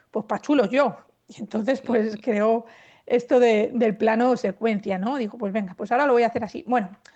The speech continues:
un único, un único plano secuencia era imposible, pero lo parece, ¿no? La soga está narrada casi como un único plano secuencia, pero está falseado, digamos, mediante trucajes más o menos evidentes, eso sí, para los analistas, porque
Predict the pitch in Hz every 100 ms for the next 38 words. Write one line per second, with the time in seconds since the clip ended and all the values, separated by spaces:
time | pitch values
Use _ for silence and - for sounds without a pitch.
0 | _ _ _ _ _ _ 285 330 349 339
1 | 320 311 302 294 294 - 277 269 277 302
2 | - 233 - 247 247 285 240 233 254 208
3 | 185 226 196 185 214 _ - 208 185 175
4 | 196 196 175 220 226 339 _ - 208 226
5 | 233 240 262 247 240 254 262 - 262 269
6 | - 208 202 233 247 - 262 240 247 247
7 | 240 247 247 285 285 294 _ _ _ -
8 | 214 214 247 254 262 254 262 254 254 240
9 | 277 - 226 226 240 226 196 196 196 208
10 | 202 214 208 233 233 233 233 233 220 214
11 | 226 226 220 220 220 233 226 240 _ _
12 | _ _ _ - 202 208 233 214 - 202
13 | - 214 185 208 233 226 - 202 196 175